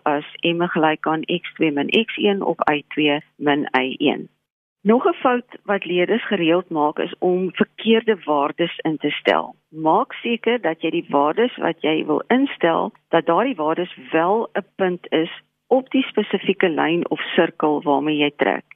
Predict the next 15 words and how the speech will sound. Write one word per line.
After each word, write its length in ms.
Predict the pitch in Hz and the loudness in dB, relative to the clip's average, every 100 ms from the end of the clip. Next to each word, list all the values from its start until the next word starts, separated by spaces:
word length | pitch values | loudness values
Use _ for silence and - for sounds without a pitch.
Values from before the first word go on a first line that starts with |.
| - | -10
Jy 100 | 175 | -4
kan 200 | - 220 | 0 0
nie 100 | 233 | 2
sommer 300 | - 208 185 | 2 2 4
net 200 | 185 185 _ | 2 -2 _
enige 400 | 214 208 202 180 - | 2 2 2 -4 -2
punt 280 | 170 170 - - | -2 -2 -4 0
op 160 | 196 | 0
'n 80 | 196 | 2
skets 400 | 190 - 160 - - | -2 0 -2 -2 0
vat 260 | 151 - - | 2 0 -6
en 140 | 170 | -4
dit 180 | 151 - | -2 0
gaan 200 | 175 165 | 2 2
instel 680 | - 151 - - 135 127 | 2 -2 -2 0 0 0